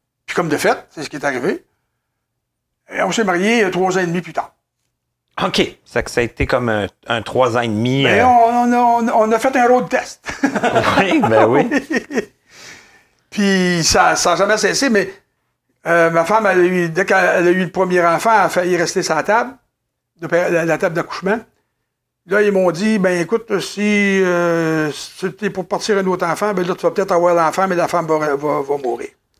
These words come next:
Speaker 2: OK.
Speaker 1: Fait que j'ai pris les moyens pour plus avoir d'enfants. Et puis, euh, on a continué notre vie. Il y en a qui nous ont, « Pourquoi tu t'adoptes pas ? » Non.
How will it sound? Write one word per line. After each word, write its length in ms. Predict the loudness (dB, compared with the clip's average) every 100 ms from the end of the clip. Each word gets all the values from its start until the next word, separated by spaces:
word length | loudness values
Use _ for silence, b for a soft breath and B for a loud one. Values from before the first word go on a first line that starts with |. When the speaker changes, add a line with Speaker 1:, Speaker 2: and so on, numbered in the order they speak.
| _
Speaker 2:
OK. 160 | -10 -2
Speaker 1:
Fait 180 | -2 -4 b b b b b _ _
que 100 | -4
j'ai 160 | 0 2
pris 140 | 4
les 60 | 4
moyens 340 | 4 4 2
pour 120 | 0
plus 140 | 0 2
avoir 220 | 4 4
d'enfants. 440 | 2 2 0 -2 -8 _ _ _ _ _ _ _ _ _ _ _ _ _ -4
Et 280 | 0 0
puis, 480 | -2 -6 -4 -2 2
euh, 240 | 2 2 2
on 40 |
a 60 | 0
continué 460 | -2 -4 -2 0
notre 180 | 2 0
vie. 300 | -2 -4 -4 _ _ _ _ _ _ _ _ _
Il 40 | -6
y 20 |
en 80 | -4
a 80 | -4
qui 100 | -4
nous 120 | -6
ont, « 80 | -8
Pourquoi 200 | -6 -6
tu 80 | -2
t'adoptes 460 | -2 -2 -2 -4 -6
pas ? » 200 | -4 -2
Non. 300 | 0 0 -2